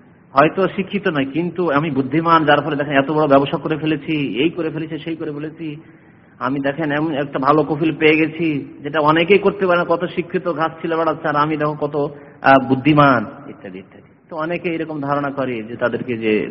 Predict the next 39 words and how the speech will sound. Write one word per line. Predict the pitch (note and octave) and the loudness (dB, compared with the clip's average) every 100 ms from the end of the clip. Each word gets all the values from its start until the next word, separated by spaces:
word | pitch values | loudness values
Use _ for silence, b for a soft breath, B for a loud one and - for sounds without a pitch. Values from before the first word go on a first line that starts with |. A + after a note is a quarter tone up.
| - | -6
ধন | A#2 | -6
সম্পদ | A#2 A2 A2+ G2+ | -4 -4 -4 -4
দিয়েছি | G#2 G2+ - F#2+ F#2 | -4 -6 -6 -6 -4
তাদের | G#2 G#2 | -4 -4
বিচক্ষণতার | G#2+ G#2+ G2 G#2+ G2+ G2 | -6 -10 -14 -10 -8 -8
কারণে, | F#2+ G2 G2 F#2+ F2+ B B B B B B _ | -4 -4 -4 -6 -8 B B B B B B _
তাদের | G#2+ G#2+ G#2 | -10 -8 -4
জ্ঞান | A#2+ A#2 | -4 0
গরিমার | A2+ A2 G#2+ | -2 -2 -4
কারণে, | G#2 G#2 G2 F#2+ - b b b _ | -4 -6 -6 -10 -12 b b b _
ওয়া | A2 G#2+ G#2 - A#2 | -2 0 0 -2 -6
বানিন | A#2+ B2 A2+ | -2 0 0
সন্তান | A#2+ B2 B2+ B2+ | 0 -2 0 -2
সন্ততি | C3+ B2+ - B2+ A#2+ | -2 -2 -8 -10 -2
দিয়ে | A#2+ | -2
দিয়েছি, | C3 B2 B2 - B2 G#2+ - B B | -2 -4 -4 -4 -8 -8 -10 B B
আর | C#3 D3 | 0 2
এগুলি | D#3+ E3 F#3 F#3+ G#3 G#3+ C#3+ | 2 2 4 4 4 0 0
দেওয়ার | D#3 D#3+ E3 | 4 6 6
মানে, | D#3+ E3+ D3+ C3+ C3 - | 2 2 -2 -6 -10 -12
অথবা | B2+ C#3 C#3+ D#3 D#3 | -4 -4 -2 2 2
আরো | C3+ D3+ | 4 2
কিছু | D#3 F3 F3 | 0 -8 -8
লোক | E3 D3 | -6 -8
আছে | C#3+ D3+ | -10 -10
যে | |
আমরা | C3+ C#3 | -8 -8
খুব | C3+ B2+ | -10 -14
সৎ, | C#3 D3+ E3+ D#3 D3 | -12 -10 -10 -12 -8
আল্লাহ | C3 C#3 | -4 -2
আমাদেরকে | C#3 C#3 C#3 | -2 -4 -6
ভালোবাসে | B2 C#3 C#3+ C#3 - D3+ C3 | -6 -4 -4 -4 -6 -6 -2
সেই | D#3 | -2
জন্য | D3 D3+ | 0 0
আমাদের | C#3+ C#3 B2 | 0 -2 -4
দিয়েছে, | A#2 - B2 | -8 -6 -2
না, | C3+ D3+ | 0 0
না, | D#3 C3 B2 | 0 -4 -4
না, | G2 | -8